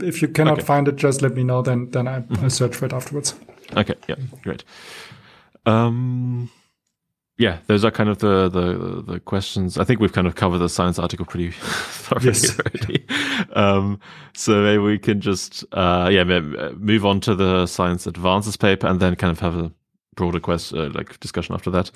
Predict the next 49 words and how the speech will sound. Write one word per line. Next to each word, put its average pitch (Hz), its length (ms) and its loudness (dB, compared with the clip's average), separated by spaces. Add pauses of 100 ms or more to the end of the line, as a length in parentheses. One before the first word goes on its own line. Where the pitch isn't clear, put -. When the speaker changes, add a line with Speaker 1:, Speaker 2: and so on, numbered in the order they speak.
Speaker 2:
I - 100 -2
think 127 160 2
maybe 113 220 4
one 95 320 4
way 98 180 4
to 104 140 0
summarize 90 500 2
the 90 100 -4
science - 960 -4
advances 90 580 0
paper 101 440 -2 (960)
in, 90 240 4
like, 87 220 2 (140)
two 92 140 4
sentences 92 520 2
or 101 60 4
whatever 98 340 2
is 87 240 0
something 90 380 0
like, 87 340 -4 (340)
in 92 140 -4
your 90 120 2
science 98 340 0
paper, 98 300 0
you 90 140 0
found 87 440 0
that 87 480 0
people - 240 -4
have 85 100 -2
reduced 90 280 -2
grid 92 180 0
cell-like 90 440 0
activity, 139 460 2
but 95 180 2
they 87 100 0
can 92 140 -4
compensate 90 540 0
with 92 120 -4
other 87 180 0
mechanisms. 123 640 0 (260)
And 92 120 0
in 90 80 4
the 87 60 2
science 92 300 2
advance 90 340 2
paper, 90 240 2
the 95 80 -4
question 90 320 0
is, 87 240 -2